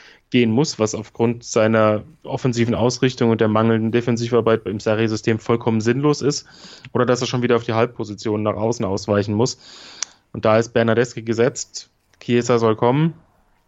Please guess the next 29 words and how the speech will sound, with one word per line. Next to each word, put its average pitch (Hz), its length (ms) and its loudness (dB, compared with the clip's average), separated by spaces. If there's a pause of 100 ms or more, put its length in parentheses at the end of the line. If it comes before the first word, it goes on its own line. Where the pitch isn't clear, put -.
(340)
Ich 139 300 -6
halte 135 320 2
das - 460 -4
für 139 180 -6
relativ 131 340 0
wahrscheinlich, 120 480 2
dass 117 140 -6
Dybala, 120 540 2 (560)
ähm, 117 400 0
nach 120 240 -2
dem 120 320 -6 (100)
Sommer 127 340 0
nicht 117 360 -4
mehr 110 380 0 (920)
in 123 160 -2
Turin 120 380 2
spielt. 139 320 0
Die 131 40 -2
Frage 123 300 4
ist 143 80 0
nur, 143 140 0
wohin 139 260 2
geht. 113 160 -2
Und 117 80 -2
Paris 120 380 -2
hat 139 120 0
Interesse, 127 400 0
das 123 140 -4
hat, 123 160 -2